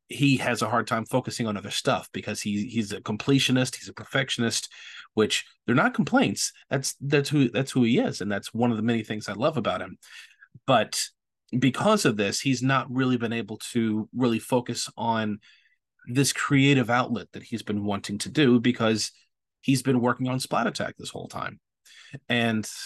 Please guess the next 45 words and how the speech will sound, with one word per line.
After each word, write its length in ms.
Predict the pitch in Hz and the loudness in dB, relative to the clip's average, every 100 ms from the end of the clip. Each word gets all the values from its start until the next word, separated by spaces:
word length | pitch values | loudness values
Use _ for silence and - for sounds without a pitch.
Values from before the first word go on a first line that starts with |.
| - - | -14 -14
he 260 | - 156 | -4 0
wanted 400 | 147 135 131 123 | 2 4 4 2
to, 420 | - - 123 120 117 | 0 2 4 4 2
at 120 | 113 | -2
the 160 | 117 | -2
end 140 | 135 151 | -2 -4
of 100 | 139 | -4
season 320 | - 143 135 | -6 -4 -6
five, 380 | - 120 120 113 | -4 -4 -2 -2
going 220 | 123 123 | 0 2
into 160 | 113 117 | 0 -4
season 340 | - 104 110 | -6 -6 -6
six, 360 | - 107 101 - | -4 -4 -4 -4
he 100 | 113 | -2
wanted 180 | 107 | -2
to 60 | 95 | -4
step 280 | - 143 143 | -2 -2 0
away 180 | 139 120 | 0 0
from 180 | - | -2
Splat 300 | - - 104 | -6 -2 -2
Attack, 380 | 104 - 101 95 - - - - _ | -2 -4 -2 -4 -8 -20 -20 -20 _
and 200 | - 113 | -4 0
we 100 | 110 | 2
were 80 | 113 | 0
going 260 | 107 110 110 | 0 -2 -2
to 120 | - | -8
find 320 | - 113 113 | -4 -2 -2
some 400 | - 120 113 107 - - _ - | -2 -2 -2 -4 -8 -20 _ -2
guest 360 | 123 120 - | 0 0 -2
co-hosts 800 | - 135 117 120 104 - - - | 0 0 2 -2 -4 -6 -8 -8
to 380 | - 139 120 117 | -4 2 4 4
work 220 | 113 107 | 2 0
alongside 580 | 107 92 90 - 139 143 | -2 -4 -4 0 2 2
me. 200 | 135 139 | 2 2
We 140 | 127 | 2
were 120 | 101 107 | 0 -4
still 240 | - 127 | 0 0
gonna 160 | 107 95 | 0 -6
keep 240 | - 127 | -4 -4
Splat 280 | - - 90 | -4 -10 -10
Attack 320 | - 80 - | -10 -12 -2
going 440 | 156 165 160 151 135 - - - _ | 2 4 2 -2 -6 -20 -20 -20 _
and, 480 | 107 110 104 107 104 | -2 -2 -2 -6 -4
and 200 | 110 104 | -6 -4
keep, 260 | 156 127 | -2 -4